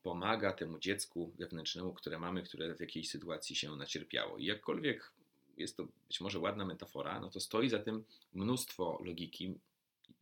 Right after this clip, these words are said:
intuicyjnej być może wiedzy tego, kto to wymyślał, na temat działania mózgu, na temat tego, że mamy jedną część dziecięcą, która jest pozbawiona zasobów i mamy drugą część dorosłą, która ma te zasoby i naszym celem jest połączyć jedną część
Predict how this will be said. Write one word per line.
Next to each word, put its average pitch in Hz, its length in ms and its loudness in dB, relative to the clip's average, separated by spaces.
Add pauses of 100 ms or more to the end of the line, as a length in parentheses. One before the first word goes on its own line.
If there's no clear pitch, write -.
(140)
intuicyjnej 104 640 0
być 98 180 0
może 98 200 0
wiedzy 95 340 2
tego, 78 260 -6
kto 85 160 -6
to 90 140 -4
wymyślał, 85 560 -2 (120)
na 95 120 -4
temat 110 380 0
działania 98 420 4
mózgu, 120 440 4 (400)
na 78 120 -12
temat 90 320 -4
tego, 95 240 2
że 95 140 2
mamy 101 260 2
jedną 104 300 4
część 95 300 2
dziecięcą, 92 520 0
która - 180 -4
jest - 140 -2
pozbawiona 92 480 2
zasobów 85 600 0 (600)
i 104 100 0
mamy 107 240 4
drugą 107 340 2
część 95 300 2
dorosłą, 98 460 4
która 95 220 -2
ma 90 120 0
te 92 100 0
zasoby 87 460 0
i - 120 -2
naszym 123 400 0
celem 127 320 0
jest - 180 -6
połączyć 120 600 0
jedną 95 340 2
część - 480 -2